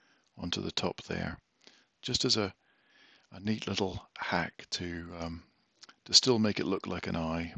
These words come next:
but, um, keep it from, uh, disappearing in the laser cutter. So this, um, this snowflake here, uh, I'm going to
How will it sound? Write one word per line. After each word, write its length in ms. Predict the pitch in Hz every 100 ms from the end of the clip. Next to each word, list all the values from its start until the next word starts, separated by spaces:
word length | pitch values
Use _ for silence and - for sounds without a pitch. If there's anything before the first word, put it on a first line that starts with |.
| -
but, 140 | - - _ _ _ _ _ _ -
um, 320 | 90 87 85 82 _ _ _ _ _ - - _ _ _ _ _ _ _ _ _ _ _ _
keep 200 | - 104
it 60 | -
from, 360 | - 78 85
uh, 160 | 85 80 - _ - - - - -
disappearing 640 | 101 - - 90 87 85 - - -
in 100 | 90
the 60 |
laser 320 | 85 87 90 85
cutter. 380 | 98 85 87 - _ _ _ _ - - _
So 260 | - 120 120 - _ _ _ _ _ _ _ _ _ _ - - _ _ _
this, 520 | 131 143 135 - -
um, 420 | 120 110 110 104 - _ _ -
this 140 | 131 -
snowflake 600 | - 120 110 120 110 117
here, 460 | - 131 131 135 151 - _ _
uh, 220 | - 92 -
I'm 100 | -
going 300 | 101 98 98 95
to 220 | 98